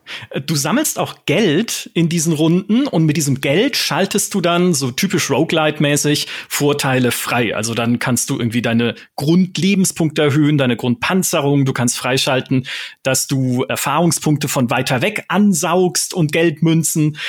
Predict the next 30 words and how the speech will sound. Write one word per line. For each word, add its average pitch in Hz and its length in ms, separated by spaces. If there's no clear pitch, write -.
Also 151 300
du 147 140
hast 180 200
dann 214 140
die 151 80
Möglichkeit, 165 880
deinen 147 460
Grundcharakter 208 880
immer 190 220
weiter 175 220
zu - 120
verbessern. 214 600
Du 180 60
fängst 175 320
aber 147 160
auch 131 140
immer 202 300
wieder 190 400
ohne 185 600
Waffe 139 480
an. 123 240
Also 127 240
die 123 120
Waffen 131 280
selbst 170 400
sammelst 185 360
du 175 60
dann 147 220
erst 123 240
auf, 311 320